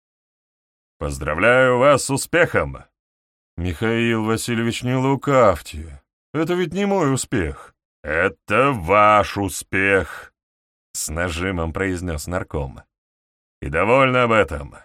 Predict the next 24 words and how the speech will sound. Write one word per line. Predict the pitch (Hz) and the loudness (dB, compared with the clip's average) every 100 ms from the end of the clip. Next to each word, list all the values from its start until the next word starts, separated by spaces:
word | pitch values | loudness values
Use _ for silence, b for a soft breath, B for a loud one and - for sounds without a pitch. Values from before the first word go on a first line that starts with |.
| _ _ _ - | _ _ _ -16
Давайте | 73 104 165 151 135 | -2 2 4 2 0
перейдем | 135 139 131 139 | -2 -2 -2 -4
к | - | -4
моему | 101 131 131 | -2 -2 0
обещанию. | 123 117 - 101 73 67 67 _ _ _ _ _ _ _ _ _ _ | 0 0 -2 -2 -4 -6 -16 _ _ _ _ _ _ _ _ _ _
Мобилизационный | - 76 113 147 139 147 143 139 117 143 151 143 131 | -8 -2 0 2 2 0 -2 -2 0 2 2 0 0
карабин | 123 131 135 131 90 | 0 2 0 -2 0
готов. | 113 113 95 - - _ _ _ _ _ _ | 0 0 -4 -4 -20 _ _ _ _ _ _
Теперь | - 80 101 | -14 -4 -2
его | 101 107 | 0 -2
только | 104 110 - | -2 -4 -2
штамповать | 92 - 90 82 85 85 135 - - _ | -6 -4 -6 -4 -2 2 2 2 -6 _
и | 127 | -4
доводить | 151 151 160 156 | 0 0 0 -2
по | - 135 | 0 0
мере | 147 135 | 0 -2
выявления | 131 131 123 131 123 120 | -2 -2 -2 -4 -2 -2
недостатков. | 117 110 101 - 82 - - - _ _ _ _ _ _ _ _ _ | -4 -4 -4 -4 -4 -8 -20 -20 _ _ _ _ _ _ _ _ _
Но | 71 71 | -6 -2
нам | 92 120 120 | 2 2 2
нужен | 120 95 104 98 | 0 0 -2 0
нормальный, | 90 87 85 92 117 127 123 120 117 | 0 -2 -2 0 2 2 2 0 -4
серьезный | - 107 107 92 110 120 82 101 110 | -2 -2 -2 -2 2 0 0 -4 -4
карабин". | - 104 101 95 80 67 | -2 -2 0 0 -4 -8